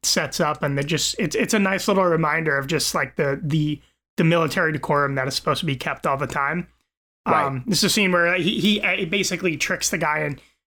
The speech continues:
Speaker 1: uh, an underling into speaking to him casually and then yells at him for speaking to him casually.
Speaker 2: Yeah, about something really mundane that they had just been talking about with, like, his, his comrades, basically.
Speaker 1: Yeah,
Speaker 2: It's
Speaker 1: I also like that it's just Gand-, non-Tony Gandolfini yelling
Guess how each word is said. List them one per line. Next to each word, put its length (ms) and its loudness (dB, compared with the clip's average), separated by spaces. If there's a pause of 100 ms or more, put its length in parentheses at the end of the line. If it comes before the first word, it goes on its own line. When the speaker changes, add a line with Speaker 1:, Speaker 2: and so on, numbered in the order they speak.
Speaker 1:
uh, 220 0
an 120 0
underling 420 0
into 340 -2
speaking 460 0
to 100 -6
him 160 -2
casually 640 -2
and 100 0
then 100 0
yells 280 0
at 80 -4
him 140 -6
for 100 -10
speaking 300 -6
to 100 -12
him 100 -12
casually. 420 -12 (380)
Speaker 2:
Yeah, 240 0
about 240 0
something 300 0
really 180 4
mundane 520 0
that 100 -4
they 120 0
had 120 0
just 180 -2
been 100 -2
talking 260 -2
about 240 0
with, 260 -4
like, 140 -2
his, 340 -4 (420)
his 480 -2 (800)
comrades, 520 -2
basically. 460 -6 (440)
Speaker 1:
Yeah, 220 0
Speaker 2:
It's 160 0
Speaker 1:
I 40 2
also 160 2
like 140 2
that 80 2
it's 100 -4
just 300 -4
Gand-, 380 -2 (140)
non-Tony 840 0 (440)
Gandolfini 500 -2
yelling 420 -2